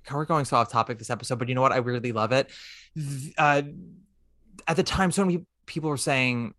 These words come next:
and this actually, no, this does tie in, in a lot of ways, because I will say a lot of modern musical theater fans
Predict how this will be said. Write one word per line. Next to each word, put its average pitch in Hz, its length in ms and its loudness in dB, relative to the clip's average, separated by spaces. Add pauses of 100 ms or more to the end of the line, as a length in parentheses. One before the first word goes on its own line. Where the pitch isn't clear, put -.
(120)
and 170 100 6
this 196 160 6
actually, 180 280 2
no, 170 80 0
this 170 100 -6
does 208 140 0
tie 135 200 0
in, 123 300 -2
in 127 60 -8
a 120 80 -2
lot 110 160 2
of 107 60 -4
ways, 104 260 -4
because 123 260 -6
I 143 120 2
will 135 120 4
say 139 240 2 (140)
a 147 40 -2
lot 143 360 6
of 156 180 0
modern 135 800 2 (220)
musical 131 520 -2
theater 120 380 -2
fans - 840 -6